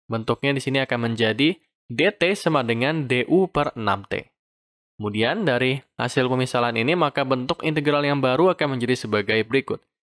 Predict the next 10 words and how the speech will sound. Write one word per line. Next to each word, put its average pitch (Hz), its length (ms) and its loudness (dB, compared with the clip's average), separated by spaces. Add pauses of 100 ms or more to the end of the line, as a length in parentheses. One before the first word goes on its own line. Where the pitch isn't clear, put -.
(140)
yakni 113 320 -2
sama 123 240 0
dengan 120 240 0
integral 123 560 0
dari 123 240 0
T 147 400 2
kalikan 135 640 -2
U 220 240 4
pangkat 135 400 -2
delapan 117 560 0